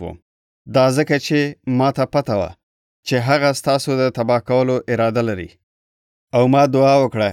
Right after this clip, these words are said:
"ای مالکه خدایه، خپل خلک مه تباه کوه. هغه خلک چې تا بچ کړل او د خپل لوی طاقت او قوت سره دې د مصر نه راویستل، خپل خدمت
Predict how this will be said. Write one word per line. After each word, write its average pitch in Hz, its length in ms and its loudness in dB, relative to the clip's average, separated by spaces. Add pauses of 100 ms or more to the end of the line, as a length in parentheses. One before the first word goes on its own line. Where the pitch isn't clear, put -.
(140)
"ای 127 180 0
مالکه 135 440 0
خدایه، 107 420 -2 (480)
خپل 147 300 -2
خلک 139 380 -2
مه 139 160 0
تباه 110 320 -2
کوه. 87 280 -8 (600)
هغه 143 280 2
خلک 139 320 0
چې - 420 -12
تا 135 140 2
بچ 131 280 0
کړل 104 260 -4 (640)
او 123 140 2
د 123 140 2
خپل 147 240 -2 (160)
لوی 139 240 2
طاقت 131 420 -2 (160)
او 131 140 0
قوت 123 360 -4
سره 127 280 -2
دې 127 160 -2 (360)
د 113 80 -10
مصر 123 380 0
نه 117 180 0
راویستل، 104 580 -2 (540)
خپل 143 280 0
خدمت 131 420 0